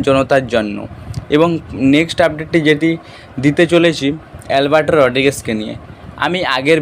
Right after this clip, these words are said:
ভিডিওগুলিতে বলেছিলাম যে অ্যালবার্টো রড্রিগেজ আজ অথবা কাল কিন্তু কলকাতায় চলে আসবেন, এবং সেই খবর অনুযায়ী কালকে,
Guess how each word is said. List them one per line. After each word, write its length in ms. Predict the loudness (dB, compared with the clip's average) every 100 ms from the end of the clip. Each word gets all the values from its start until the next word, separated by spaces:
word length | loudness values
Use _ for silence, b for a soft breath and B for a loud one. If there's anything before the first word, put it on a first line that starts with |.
| 2
ভিডিওগুলিতে 580 | 4 4 4 0 2 2 4
বলেছিলাম 420 | 4 2 0 0 2
যে 80 | 0 0 B B -2
অ্যালবার্টো 420 | 0 2 2 4
রড্রিগেজ 580 | 2 2 2 2 2 0 -8 -18 B B 0 0
আজ 120 | 0 0 0
অথবা 280 | 0 2 2 2
কাল 160 | 0 0 -4 -10 -18 -18 -6
কিন্তু 260 | 0 0 0 2
কলকাতায় 420 | 2 4 2 2 2
চলে 160 | 2 2
আসবেন, 280 | 2 0 -2 -2 B B B 0
এবং 140 | 2 2 2
সেই 160 | 2 2
খবর 200 | 2 2 2
অনুযায়ী 360 | 0 2 2 0 -2 -10 B -14 -4
কালকে, 420 | -2 -2 -4 -6